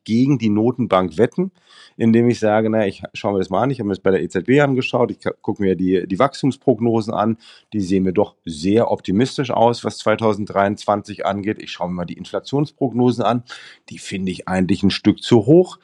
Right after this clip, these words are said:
ja, jedenfalls auch im Vergleich zu unseren eigenen Prognosen, so. Und stelle mir das hin und sage, okay, irgendwann kommt der Moment, an dem die E Z B feststellen wird,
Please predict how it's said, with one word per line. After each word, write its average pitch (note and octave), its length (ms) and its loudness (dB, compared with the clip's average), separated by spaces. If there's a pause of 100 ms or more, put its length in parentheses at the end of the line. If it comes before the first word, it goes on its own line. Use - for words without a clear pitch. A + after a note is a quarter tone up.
(180)
ja, C#3 160 2
jedenfalls G#2+ 320 0
auch F#2+ 100 -2
im F#2 140 -6
Vergleich F2 400 0
zu - 100 -10
unseren F2+ 320 -4
eigenen B2 400 -2
Prognosen, C3 560 0
so. G2 160 -4 (240)
Und G2 260 -4
stelle A2+ 220 4
mir A2 140 6
das F#2+ 100 0
hin C3 140 4
und B2+ 80 2
sage, A#2 200 4
okay, A2 300 -4
irgendwann D3 560 2
kommt B2+ 240 -2
der A2 80 0
Moment, G2+ 460 -2
an A2 100 -4
dem G#2+ 160 -4
die F#2+ 160 -10
E G2 60 -8
Z F2 240 -10
B C#3 200 -2
feststellen C3 580 -2
wird, A#2+ 180 0